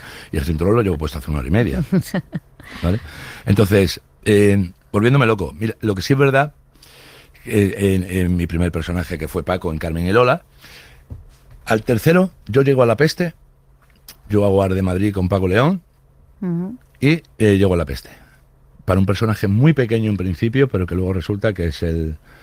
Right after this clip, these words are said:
Speaker 1: eh, uno de los malos, ¿no? Me cambian el personaje y me llega otro con más, más recorrido.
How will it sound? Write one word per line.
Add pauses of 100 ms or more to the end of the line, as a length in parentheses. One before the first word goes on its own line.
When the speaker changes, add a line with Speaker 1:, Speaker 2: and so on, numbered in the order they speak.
(360)
Speaker 1:
eh,
uno
de
los
malos,
¿no? (100)
Me
cambian
el
personaje
y
me
llega
otro (120)
con
más, (160)
más
recorrido.